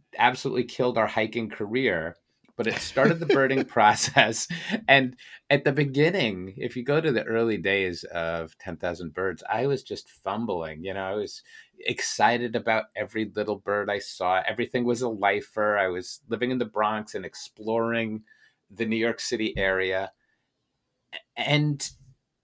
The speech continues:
Speaker 1: I guess the process of writing this down, but also going online and trying to connect to other people that were doing the same thing,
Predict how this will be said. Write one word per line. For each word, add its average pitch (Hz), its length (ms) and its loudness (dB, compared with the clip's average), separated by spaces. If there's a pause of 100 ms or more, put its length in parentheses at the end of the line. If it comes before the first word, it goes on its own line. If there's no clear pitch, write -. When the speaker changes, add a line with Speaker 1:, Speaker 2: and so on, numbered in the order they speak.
(140)
Speaker 1:
I 143 60 -10
guess 180 240 2
the 160 120 2
process 127 760 0
of 92 600 -2 (640)
writing 127 420 2
this 135 240 -2
down, 92 640 -4 (560)
but 110 160 0
also 131 880 2 (260)
going 143 280 0
online 123 480 2
and 98 140 -4
trying 120 320 -4
to 120 80 -2
connect 113 380 -6
to - 180 -8
other 110 260 -2
people 113 340 -4
that 98 120 -4
were 95 100 -6
doing 98 300 -6
the 90 80 -8
same 101 320 -8
thing, 123 720 -4